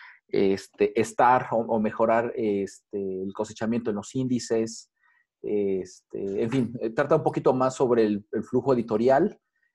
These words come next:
este, y principalmente sobre aquellas, eh, oportunidades que pudiera tener la revista para mejorar la visibilidad y el posicionamiento a través de, de Internet, ¿no? Recordemos que el O J S, pues, no nada más es, es un software,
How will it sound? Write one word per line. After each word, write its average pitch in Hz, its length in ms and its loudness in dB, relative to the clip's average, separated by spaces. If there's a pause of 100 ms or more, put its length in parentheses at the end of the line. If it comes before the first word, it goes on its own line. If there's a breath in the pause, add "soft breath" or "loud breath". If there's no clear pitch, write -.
(160)
este, 92 1300 -4
y 135 120 -2
principalmente 135 680 0
sobre 113 640 0 (880)
aquellas, 143 840 -2 (340)
eh, 120 200 -8 (160)
oportunidades 135 840 0
que 143 100 -4
pudiera 127 380 0
tener 127 160 -4
la 135 80 2
revista 135 480 -2
para 131 180 -2
mejorar 113 380 -4
la 131 80 2
visibilidad 117 420 -2
y 127 60 2
el 120 80 -2
posicionamiento 113 1120 -6
a 95 80 -12
través 104 420 -4
de, 101 200 -4
de 95 100 -8
Internet, 98 560 -10
¿no? 156 240 -10 (480 soft breath)
Recordemos 127 480 2
que 127 60 0
el 123 60 4
O 123 40 0
J 127 240 0
S, 135 160 -2
pues, 120 120 -10
no 117 140 0
nada 113 220 0
más 107 280 -6
es, - 160 -10
es - 200 -12
un 113 100 -4
software, 113 440 -2